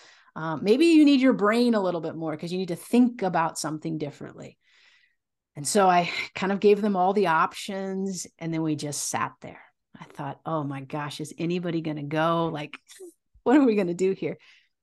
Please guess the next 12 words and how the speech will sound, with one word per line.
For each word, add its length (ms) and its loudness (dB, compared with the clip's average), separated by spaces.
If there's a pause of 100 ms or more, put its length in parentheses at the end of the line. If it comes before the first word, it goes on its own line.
(380)
And 120 -10
sure 320 2
enough, 440 0
after 380 0
a 140 -2
few 240 2
moments 480 0
of 100 -8
silence, 580 -6
this 400 4
particular 540 0
player, 500 -2